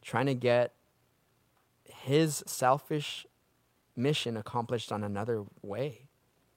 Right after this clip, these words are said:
See, sometimes God is silent with us because he desires that we draw close to him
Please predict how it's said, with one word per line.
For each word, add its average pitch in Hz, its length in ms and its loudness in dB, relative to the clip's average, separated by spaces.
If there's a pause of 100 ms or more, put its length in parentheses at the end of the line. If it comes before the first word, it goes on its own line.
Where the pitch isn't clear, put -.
(760)
See, 147 160 -2
sometimes 151 480 2
God 127 240 8
is 131 100 0
silent 127 460 4
with 113 160 -2
us 110 300 0 (360)
because 151 320 2
he 165 80 0
desires 127 640 4
that 127 200 2
we 127 160 2
draw 120 300 2
close 135 440 0
to 131 120 -2
him 107 420 -4